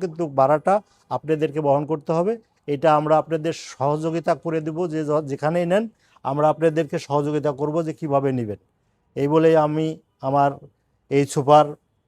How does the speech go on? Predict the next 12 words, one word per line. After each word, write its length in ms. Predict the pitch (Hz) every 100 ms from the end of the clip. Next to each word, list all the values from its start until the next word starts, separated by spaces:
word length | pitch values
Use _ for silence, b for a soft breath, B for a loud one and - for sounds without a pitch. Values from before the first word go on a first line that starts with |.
| _
ব্যাপারে 400 | 120 147 156 151 143
যে 80 | 147 143
কয়টা 280 | 151 147 143 147
কথা 160 | 139 147
বললাম, 280 | 151 147 147 147
যদি 160 | 143 139 135
আপনাদের 300 | - 143 143
কারোর 200 | 139 139 147
কাছে 140 | 131 120
ভালো 140 | 120 147
লাগে 160 | 151 147 143
থাকে 160 | 139